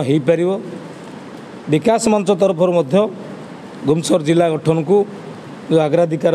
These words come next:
ଦିଆଯାଇଛି, ମୁଁ ନିଶ୍ଚିତ ଭାବେ ବିକାଶ ମଞ୍ଚର କଥାକୁ ମଧ୍ୟ ବିଚାରକୁ ନେବି। ମୋର ନେତା ମୁଖ୍ୟମନ୍ତ୍ରୀଙ୍କ ସାଙ୍ଗେ ଆଲୋଚନା କରି ଯଥାଶୀଘ୍ର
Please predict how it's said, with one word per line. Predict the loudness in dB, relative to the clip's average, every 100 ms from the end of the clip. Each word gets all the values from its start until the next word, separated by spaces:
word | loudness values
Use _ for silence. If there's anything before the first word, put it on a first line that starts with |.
| 2
ଦିଆଯାଇଛି, | 2 4 4 2 0 0 -2 -12 -14 -14 -16 -14 -2
ମୁଁ | 2 2
ନିଶ୍ଚିତ | 2 2 2
ଭାବେ | 2 2 0 -2 -8 -16 -16 -6
ବିକାଶ | -2 2 2 2
ମଞ୍ଚର | 2 2 2 2
କଥାକୁ | 0 -2 0 2
ମଧ୍ୟ | 2 2 2 0 -4 -16 -16 -18 -18 -18 -18 -18 -18 -6 -2
ବିଚାରକୁ | 0 2 2 2
ନେବି। | 2 2 0 -4 -14 -16 -18 -8 0
ମୋର | 2 2
ନେତା | 0 2 0 -2 -8 -16 -16 -16 -4
ମୁଖ୍ୟମନ୍ତ୍ରୀଙ୍କ | -2 2 2 2 0 0 2
ସାଙ୍ଗେ | 2 2 2
ଆଲୋଚନା | 2 2 0
କରି | 2 2 0 -4 -14 -16 -16 -6
ଯଥାଶୀଘ୍ର | -2 0 0 0 0 4